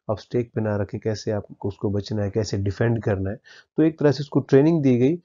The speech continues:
और उनको अलाउ किया गया अमेरिकन फोर्सेज के साथ उस युद्ध को कवर करने के लिए। जो एम्बेडेड जर्नलिज्म है उस पे थोड़ा एक तरह से डिबेट भी है, एक, अ, स्कॉलर्स की डिबेट भी चलती रहती है कि ये, अ, ऑब्जेक्टिविटी जो है उसके लिए सही नहीं है।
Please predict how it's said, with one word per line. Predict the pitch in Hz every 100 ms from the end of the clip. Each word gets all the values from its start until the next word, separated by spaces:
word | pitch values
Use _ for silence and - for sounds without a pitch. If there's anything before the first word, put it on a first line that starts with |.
| _ _
और | 127
उनको | 127 123
अलाउ | - 113 127
किया | 139 135 113
गया | 101 101 117 -
अमेरिकन | 113 110 101 110
फोर्सेज | - 104 - 101
के | - 98
साथ | - 127 - _ -
उस | 113 104
युद्ध | 92
को | 92 123 - _ _
कवर | - 117 110
करने | 95 92
के | - -
लिए। | - _ _ 117
जो | 110 -
एम्बेडेड | 117 117 139 156
जर्नलिज्म | 120 117 117 120 117 113 101 -
है | 98
उस | 90 107
पे | - 110
थोड़ा | 110 107 107 - - - _ 104
एक | 101
तरह | 110 104
से | 101
डिबेट | 95 98 117 113 110
भी | 104
है, | 107 104 - _
एक, | -
अ, | 107 98 -
स्कॉलर्स | - 107 107 113
की | - 98
डिबेट | 98 110 110
भी | 101
चलती | 107 95 104
रहती | 98 95
है | 107
कि | 104 117
ये, | 120 117 - _ -
अ, |
ऑब्जेक्टिविटी | 98 - 95 113 110 160 147 143 135
जो | 113
है |
उसके | 113 - 104
लिए | 107
सही | 101 104 107
नहीं | 107 104
है। | 104